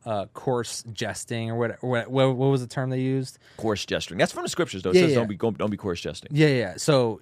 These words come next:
Speaker 1: yeah, do you think they're just using it to be as biblically accurate and
Speaker 2: Yeah.
Speaker 1: not as scapegoaty as possible? Like, they don't wanna be like, you know, "It's just a few jokes."
Speaker 2: Yep.
Speaker 1: And, and so they, and so then people spun it and thought it was,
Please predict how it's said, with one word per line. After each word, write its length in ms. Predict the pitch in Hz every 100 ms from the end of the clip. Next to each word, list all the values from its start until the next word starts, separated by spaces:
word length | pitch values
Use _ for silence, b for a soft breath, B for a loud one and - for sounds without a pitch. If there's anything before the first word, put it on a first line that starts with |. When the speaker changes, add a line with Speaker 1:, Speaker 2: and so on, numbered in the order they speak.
| 123 -
Speaker 1:
yeah, 160 | 139 113
do 100 | 120
you 60 |
think 180 | 117 120
they're 100 | 117
just 220 | 104 107
using 240 | 117 107 110
it 80 | 104
to 100 | 107
be 200 | 107 98
as 100 | 101
biblically 460 | 143 127 123 - _
accurate 580 | 156 147 - 143 135 -
and 320 | 127 120 113 107
Speaker 2:
Yeah. 40 | -
Speaker 1:
not 280 | 135 127 139
as 120 | 127
scapegoaty 640 | - - 120 - 120 107 98
as 80 |
possible? 440 | - 101 85 - -
Like, 140 | 107
they 100 | -
don't 100 | 127
wanna 140 | 123 117
be 100 | 113
like, 160 | 104 - b b b
you 100 | 233
know, 200 | 220 214
"It's 80 | 208
just 140 | 214 208
a 40 |
few 200 | - 202
jokes." 800 | 156 180 180 175 175 170 - -
Speaker 2:
Yep. 80 | 104 - _
Speaker 1:
And, 160 | 139 127
and 80 | 120
so 80 | 123
they, 160 | 113 110 -
and 100 | 120
so 100 | 127
then 300 | 117 113 104
people 280 | - 123 107
spun 440 | - - - 127
it 180 | 110 107 _ -
and 160 | 113
thought 160 | 107 101
it 80 | 95
was, 360 | 95 87 -